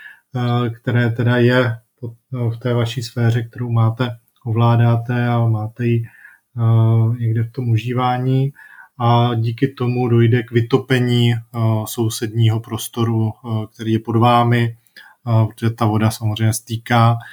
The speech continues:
a, eh, poškodí tam někde,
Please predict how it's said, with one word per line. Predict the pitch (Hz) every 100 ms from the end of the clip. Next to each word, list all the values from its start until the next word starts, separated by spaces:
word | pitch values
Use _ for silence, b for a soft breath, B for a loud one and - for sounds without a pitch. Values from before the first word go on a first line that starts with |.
| B B B B -
a, | 110 110 - B B
eh, | 117 110 110 110 110 110 113
poškodí | 113 - - 107 110
tam | - 110
někde, | 107 104